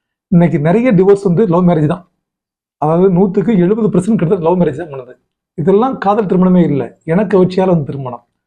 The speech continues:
சரி, இது எல்லாமே இனக்கவர்ச்சி தான். அப்ப காதல் தான் என்ன? உங்களுக்கு சந்தேகம் வரலாம் இல்லையா? காதல் அப்படிங்கிறது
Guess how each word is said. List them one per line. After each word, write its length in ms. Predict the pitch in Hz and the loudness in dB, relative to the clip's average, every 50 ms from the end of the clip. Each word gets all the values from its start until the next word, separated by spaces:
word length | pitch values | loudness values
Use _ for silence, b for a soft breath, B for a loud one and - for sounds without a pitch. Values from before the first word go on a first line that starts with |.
| _ _ _ _ _ _ _ _ _ - | _ _ _ _ _ _ _ _ _ -4
சரி, 160 | 254 233 220 | 0 0 2
இது 120 | 214 208 202 | 2 2 0
எல்லாமே 200 | 240 285 339 302 226 | 0 -2 0 0 0
இனக்கவர்ச்சி 340 | 202 214 175 190 180 - 196 | 0 0 0 -2 0 0 -2
தான். 140 | 160 147 - | -4 -2 -4
அப்ப 100 | 156 143 143 - - | -4 -4 -4 -2 0
காதல் 260 | 208 254 240 233 214 220 | -2 0 0 0 0 0
தான் 120 | 208 175 165 | 0 0 -2
என்ன? 120 | 165 151 113 107 - _ _ _ _ _ _ _ _ _ _ _ - | -2 -4 -4 -8 -14 _ _ _ _ _ _ _ _ _ _ _ 0
உங்களுக்கு 240 | 185 175 170 160 165 | 2 2 2 2 0
சந்தேகம் 260 | 165 180 175 165 151 | 0 2 2 2 0
வரலாம் 200 | 143 135 131 123 | -2 -4 -4 -6
இல்லையா? 180 | 117 123 123 - _ _ _ _ _ _ _ _ _ _ _ _ _ | -10 -12 -14 -18 _ _ _ _ _ _ _ _ _ _ _ _ _
காதல் 320 | - 185 202 233 226 214 185 | -2 0 2 2 2 0 0
அப்படிங்கிறது 440 | 160 156 151 147 - 139 117 127 | 0 0 -2 -2 -2 -4 -4 -6